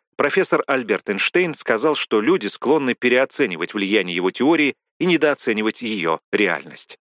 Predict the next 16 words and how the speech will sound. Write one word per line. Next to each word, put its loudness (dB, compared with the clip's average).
Чтобы 4
приобрести 2
мировую 2
известность 0
и -4
сделать 0
карьеру, 2
идея 2
должна 2
чему-то 0
соответствовать, -2
пусть 2
и 2
не 2
совсем 0
точно. -2